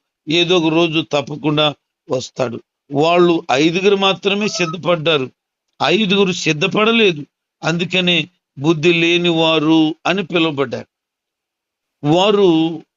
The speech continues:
"పర్వాలేదులే, అప్పటికప్పుడు చూసుకుందాంలే" అని బుద్ధి కలిగిన వారిని అడుగుతున్నారు. కొంచెం కొంచెం ఇచ్చారనుకో,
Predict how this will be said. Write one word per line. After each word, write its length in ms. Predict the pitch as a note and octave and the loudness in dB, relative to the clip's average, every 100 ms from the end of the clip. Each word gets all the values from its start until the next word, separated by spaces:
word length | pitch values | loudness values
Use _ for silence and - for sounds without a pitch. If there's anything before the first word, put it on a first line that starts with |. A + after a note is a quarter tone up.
| _ _ _ _ | _ _ _ _
"పర్వాలేదులే, 720 | B2+ C3+ E3 F#3 F3 F3+ F#3 F#3 | -2 0 2 2 2 2 2 2
అప్పటికప్పుడు 500 | E3 D#3 E3 D#3+ C#3+ | 0 0 -2 -2 -2
చూసుకుందాంలే" 800 | D#3 C#3+ - D#3+ D#3+ D#3 D3+ D3 | -2 -2 -4 -2 -2 0 0 0
అని 380 | E3 A#3 G3+ C#3 _ _ _ _ _ _ _ _ _ _ _ _ _ _ _ _ _ _ _ _ C3 | -2 -2 -2 -6 _ _ _ _ _ _ _ _ _ _ _ _ _ _ _ _ _ _ _ _ -2
బుద్ధి 220 | D#3 F#3+ | 0 0
కలిగిన 340 | G3 G3+ G3 | 2 2 2
వారిని 320 | F#3+ F3+ E3 | 2 2 2
అడుగుతున్నారు. 760 | E3 D#3+ D#3 E3 D#3+ D3+ C#3 - _ _ _ | 2 2 0 0 0 0 -2 -8 _ _ _
కొంచెం 280 | D3+ D#3+ D3 | -2 -2 -2
కొంచెం 340 | E3+ E3 C#3 | -2 -2 -2
ఇచ్చారనుకో, 1000 | D3 - F#3+ F#3 E3 C3+ D#3 D3 D3 D#3 | -4 0 2 2 0 0 2 4 2 0